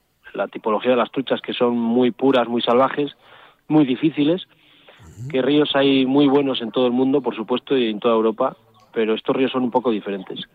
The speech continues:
Speaker 1: Y tenemos un montón de truchas gracias a la nueva gestión que se está haciendo y podemos trabajar incluso del río, muchos guías, muchas cosas, las casas rurales, eh, eh, gas-, todo el mundo puede,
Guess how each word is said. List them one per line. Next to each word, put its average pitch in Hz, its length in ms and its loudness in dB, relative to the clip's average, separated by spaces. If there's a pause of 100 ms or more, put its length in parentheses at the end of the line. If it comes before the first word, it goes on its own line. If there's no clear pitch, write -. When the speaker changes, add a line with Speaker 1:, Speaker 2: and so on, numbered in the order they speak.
(680)
Speaker 1:
Y 151 80 -2
tenemos 156 420 0
un 165 80 0
montón 160 300 2
de 143 100 0
truchas 160 280 -2
gracias 139 260 -2
a 139 40 2
la 123 100 2
nueva 139 200 2
gestión 139 340 -2
que 123 120 -4
se 120 80 -6
está 127 160 -2
haciendo 147 420 0
y 123 120 -8
podemos 120 880 2 (760)
trabajar 127 500 0
incluso 113 420 -4
del 113 160 0
río, 139 320 2
muchos 113 420 -4
guías, 139 380 2
muchas 113 380 -4
cosas, 135 340 -2
las 123 160 -2
casas 120 280 -4
rurales, 131 540 2
eh, 117 180 -2 (480)
eh, 120 180 0
gas-, 113 180 0 (200)
todo 185 160 4
el 185 60 2
mundo 170 260 0
puede, 113 580 -2